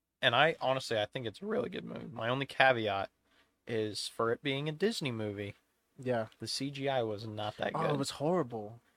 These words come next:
Speaker 1: Like, there would be scenes where they're, like, going through the water, and you can, like, see, like, the water tearing
Speaker 2: Yeah,
Speaker 1: with
Speaker 2: so
Speaker 1: how bad the C G I
Speaker 2: <laughs> so
Speaker 1: was.
Speaker 2: that's another thing. So, like,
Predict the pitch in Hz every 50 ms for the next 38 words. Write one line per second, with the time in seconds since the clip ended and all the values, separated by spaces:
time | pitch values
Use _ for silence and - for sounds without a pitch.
0 | _ _ _ _ _ _ _ _ _ - 131 135 127 123 123 127 143 151 165 170
1 | 165 160 156 165 151 - - - 147 151 160 160 160 156 147 139 139 131 135 143
2 | 147 143 143 123 117 117 127 123 131 135 135 156 139 135 117 104 107 110 117 127
3 | 147 151 139 127 135 135 - 160 151 120 - - - - - - 135 139 135 131
4 | 127 113 117 120 117 - - 117 110 113 113 113 123 120 110 107 - - - 120
5 | 117 117 113 110 104 107 107 110 113 117 - - 117 - - 147 180 202 185 147
6 | - 135 131 139 131 120 123 113 120 120 117 117 117 - - 120 123 143 - 117
7 | 113 117 123 123 131 131 - 170 143 151 180 170 165 151 196 - - 160 147 160
8 | 156 - - 147 143 160 185 170 - - 123 113 113 - - 139 127 127 127 123
9 | 117 - -